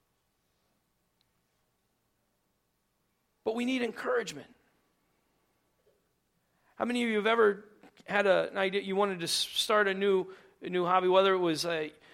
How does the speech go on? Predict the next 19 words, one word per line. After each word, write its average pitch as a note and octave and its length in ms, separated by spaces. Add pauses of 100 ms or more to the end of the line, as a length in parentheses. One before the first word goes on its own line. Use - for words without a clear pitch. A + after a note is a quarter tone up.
(220)
uh, D3 260
new G3 100
commitment G3 440
to F#3+ 160
exercise G3+ 840
or, D#3 180
or, D3 440
or F3 80
dietary G#3 500
change? G3 220
How F#3+ 120
many B3 140
of G#3+ 60
you G#3 100
have F#3 100
tried G#3 300
that G#3 220
and F#3 220
then G3 300